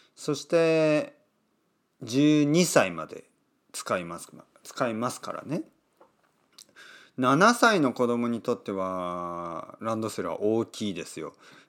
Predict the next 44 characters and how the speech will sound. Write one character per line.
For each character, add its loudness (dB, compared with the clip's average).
だ 0
け 0
ど、 2
十 0
二 2
歳 2
の -2
子 -8
供 -4
に -4
と -4
っ -2
て -4
は -4
ち -12
ょ -4
っ -4
と -10
小 -12
さ -12
く -20
見 -8
え -12
る。 -20
は -16
い。 -14
で、 8
僕 4
の 6
子 2
供 4
が 4
も -2
う -4
す -8
ぐ -2
小 -4
学 -4
生 -6
で -14
す -20
か -16
ら -12
ね。 -4